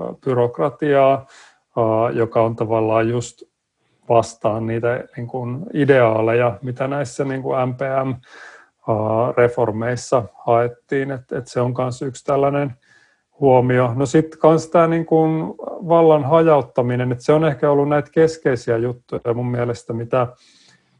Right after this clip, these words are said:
tietyllä tavalla tässä koronakriisin yhteydessä, ö, on jäänyt uupumaan tästä keskustelusta.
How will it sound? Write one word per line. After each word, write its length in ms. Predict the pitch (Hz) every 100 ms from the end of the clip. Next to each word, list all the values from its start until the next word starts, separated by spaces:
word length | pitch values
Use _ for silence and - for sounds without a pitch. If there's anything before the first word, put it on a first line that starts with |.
| _ _ _ _
tietyllä 400 | 131 127 131 123
tavalla 440 | 120 120 123 123
tässä 540 | 123 123 120 - 127 120 123 _ _
koronakriisin 1300 | _ 139 139 143 127 110 - 113 110 110 - 110 113
yhteydessä, 960 | 131 127 - - 117 117 123 - - 123
ö, 760 | 117 - _ _ _ _ - 117 113 113 123 -
on 140 | 127 120
jäänyt 400 | 123 123 123 _
uupumaan 640 | 147 139 127 117 107 107 113
tästä 240 | 120 -
keskustelusta. 960 | 120 117 - 135 - 123 127 - 135